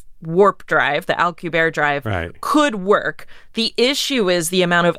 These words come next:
Speaker 1: energy required to do it, because mass bends space-time. That's the bowling ball on the trampoline analogy.
Speaker 2: Right, right.
Speaker 1: Um, if you don't have that mass to build a warp bubble, you need an equivalent amount of energy, which, you know, is times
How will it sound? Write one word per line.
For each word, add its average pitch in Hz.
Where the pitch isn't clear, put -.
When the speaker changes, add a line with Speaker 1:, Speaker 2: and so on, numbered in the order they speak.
Speaker 1:
energy 196
required 147
to 156
do 143
it, -
because 165
mass 175
bends 185
space-time. 143
That's 156
the 151
bowling 175
ball 165
on 151
the 151
trampoline 139
analogy. 127
Speaker 2:
Right, 78
right. 76
Speaker 1:
Um, 170
if 208
you 202
don't 262
have 202
that 180
mass 202
to 175
build 160
a 147
warp 208
bubble, 160
you 190
need 208
an 180
equivalent 202
amount 156
of 143
energy, 151
which, 147
you 165
know, 151
is 143
times 160